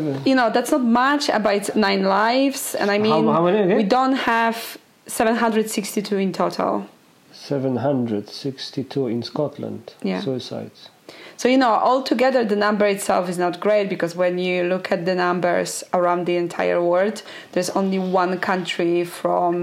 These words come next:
Speaker 1: uh, Europe
Speaker 2: Mm-hmm.
Speaker 1: which is very, very high, I think on a seventh or
Speaker 2: But that's,
Speaker 1: eighth.
Speaker 2: that's what, what year is? Obviously last year.
Speaker 1: Last year. Uh,
Speaker 2: Oh,
Speaker 1: but yeah,
Speaker 2: but
Speaker 1: so,
Speaker 2: things
Speaker 1: but what I, let me,
Speaker 2: changed.
Speaker 1: but let, let me just
Speaker 2: Mm-hmm.
Speaker 1: finish on that. So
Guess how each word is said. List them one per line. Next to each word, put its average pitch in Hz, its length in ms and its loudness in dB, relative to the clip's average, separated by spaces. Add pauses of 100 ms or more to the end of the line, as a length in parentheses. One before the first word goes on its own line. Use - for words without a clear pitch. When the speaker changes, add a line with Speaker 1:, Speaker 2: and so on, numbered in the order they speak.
(600)
Speaker 1:
uh, 170 460 0 (200)
Europe 196 580 2
Speaker 2:
Mm-hmm. 123 460 -4
Speaker 1:
which 190 160 0
is 190 120 -4 (340)
very, 190 160 2 (100)
very 180 140 0
high, 185 280 2 (100)
I - 20 -6 (100)
think 180 160 -2
on 180 120 -2
a 175 60 -2
seventh 175 500 -2
or 180 140 2
Speaker 2:
But 180 160 0
that's, 160 260 2
Speaker 1:
eighth. - 140 -6
Speaker 2:
that's 151 240 0 (100)
what, 151 140 0 (240)
what 147 120 2
year 143 280 2
is? 110 100 0
Obviously 117 320 -2 (200)
last 131 220 -2
year. 92 180 -2 (120)
Speaker 1:
Last 180 340 -2
year. 165 160 0 (640)
Uh, - 40 2 (400)
Speaker 2:
Oh, - 140 2
Speaker 1:
but - 140 2
yeah, 220 220 4
Speaker 2:
but 196 80 -4
Speaker 1:
so, 233 80 0
Speaker 2:
things 208 200 2
Speaker 1:
but 220 100 0
what 240 120 4
I, 254 80 4 (140)
let 254 80 0
me, 240 160 0
Speaker 2:
changed. - 200 -6
Speaker 1:
but 220 160 2
let, 233 100 4 (200)
let 220 120 0
me 226 80 4
just 202 180 -2
Speaker 2:
Mm-hmm. 147 140 0
Speaker 1:
finish 202 260 0
on 190 220 -2
that. 196 280 0
So 190 140 -2